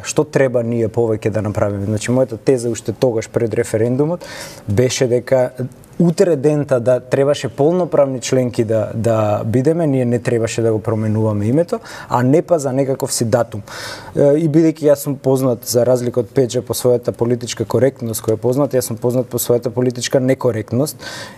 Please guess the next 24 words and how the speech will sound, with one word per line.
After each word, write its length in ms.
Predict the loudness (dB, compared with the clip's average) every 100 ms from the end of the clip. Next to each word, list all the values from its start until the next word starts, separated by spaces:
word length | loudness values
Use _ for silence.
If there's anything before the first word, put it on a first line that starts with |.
| 0
и 120 | 4
еве 140 | 4 2
ќе 160 | -2
кажам 460 | 2 2 2 -2 -2
дека, 420 | 0 0 2 0 -2 -8 -2
а, 500 | 0 2 2 0 -2 -10 -20 -20 -20 -20 -20 -20 -14 0
има 280 | 2 4 2
една, 400 | 2 2 2 -2 -10 -20 -4 0
условно 480 | 0 0 -2 -2
кажано, 400 | 0 0 0 -2
тоа 240 | 0 0 0
е 60 | 0
теза 340 | -2 0 0
може 300 | 0 -2 0
би 100 | 0
на 100 | 0
Мухич 460 | 0 -2 -4 -6 -2
и 40 |
на 100 | -2
други 360 | 0 0 0 -2
тука 420 | -4 -2 -4 -4 -8 -2
некои 300 | -2 -2 -4
теоретичари, 800 | -2 -2 -2 -4 -2 0 2 2
дека 340 | 2 2